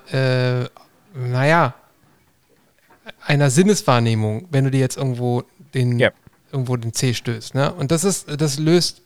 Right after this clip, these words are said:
Speaker 1: sofort und, und, und unmittelbar einen, einen Schmerz aus, der natürlich mit einer Diclofenac-Tablette nicht unterdrückt wird.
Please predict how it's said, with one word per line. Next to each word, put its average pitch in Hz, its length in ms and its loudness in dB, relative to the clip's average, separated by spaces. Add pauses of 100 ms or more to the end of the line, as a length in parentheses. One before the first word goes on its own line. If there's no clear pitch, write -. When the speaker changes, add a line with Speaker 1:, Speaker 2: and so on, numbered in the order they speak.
(160)
Speaker 1:
sofort 175 560 2
und, 151 120 -8 (220)
und, 151 280 -4
und 143 180 0
unmittelbar 160 600 2
einen, 131 260 0
einen 131 200 -2
Schmerz 139 360 0
aus, 123 320 -2 (460)
der 131 100 4
natürlich 131 460 2
mit 131 180 -2
einer 123 280 0 (1500)
Diclofenac-Tablette 147 1300 2 (240)
nicht 143 320 2
unterdrückt 139 540 0
wird. 104 260 -12